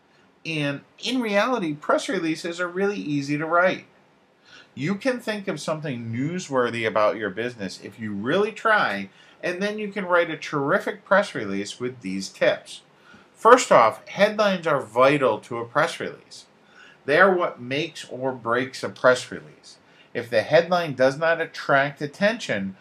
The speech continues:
no one will read further, no matter how wonderful the remainder of the press release is. Now, if you have no ideas, what I do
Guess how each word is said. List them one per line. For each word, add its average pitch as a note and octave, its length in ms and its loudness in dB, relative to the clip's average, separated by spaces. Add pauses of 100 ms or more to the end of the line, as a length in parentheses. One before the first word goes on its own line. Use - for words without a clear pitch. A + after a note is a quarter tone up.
(240)
no B2 280 4
one G3+ 280 0
will G#3 200 -4
read D#3+ 340 -10
further, C#3 680 2
no A#2 80 -8
matter A#2 320 0
how D3 240 -4
wonderful D3+ 720 -2
the G2+ 100 -6
remainder A2+ 680 -6
of A2+ 80 -4
the B2+ 60 -10
press - 360 -8
release F2+ 360 -14
is. C#3 460 0 (800)
Now, G#2+ 300 -4
if D3+ 180 -8
you A3 140 -6
have A#3+ 160 -4
no F#3 240 -4
ideas, C#3+ 720 -4
what C#3+ 140 -6
I E3+ 120 -2
do D#3+ 360 -4